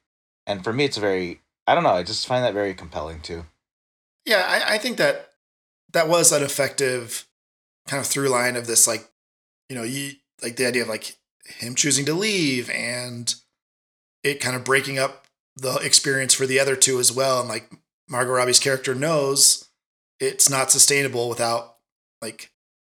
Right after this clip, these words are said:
Speaker 2: once Christian Bale leaves or once they go to help him, like, they have to get, they get drawn back into the real world and they can't live in that, that space of creativity and freedom.
Speaker 1: Yeah.
Speaker 2: Uh, how did you think the three, the three leads kind of did, tho-,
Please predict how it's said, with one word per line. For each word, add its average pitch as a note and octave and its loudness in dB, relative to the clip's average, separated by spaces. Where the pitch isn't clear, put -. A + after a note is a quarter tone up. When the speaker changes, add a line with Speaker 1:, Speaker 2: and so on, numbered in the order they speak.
Speaker 2:
once D#3+ 4
Christian D3+ 4
Bale C3 2
leaves A#2+ -2
or B2 -2
once B2+ 2
they C#3+ 4
go C3 0
to A#2+ 0
help A#2 -2
him, A2 -8
like, G#2 -12
they C#3 4
have C3+ 4
to C#3 0
get, C3 -2
they C3 6
get C3+ 2
drawn B2+ 4
back A#2+ 0
into A#2 -4
the A#2+ -4
real A#2+ -4
world A2+ -4
and A2+ -8
they A#2 -6
can't A#2 -6
live A2+ -8
in G#2 -8
that, G2+ -12
that B2+ 0
space A#2+ 4
of G2 -8
creativity G#2 -2
and F#2+ -10
freedom. G2 -10
Speaker 1:
Yeah. F2 -4
Speaker 2:
Uh, A#2+ -2
how D3 4
did C#3 0
you C#3+ 0
think C#3+ -2
the C3 -6
three, B2+ 0
the C3 -2
three C3 -2
leads A#2 0
kind A2+ -4
of G2 -10
did, G#2+ -4
tho-, G2+ -12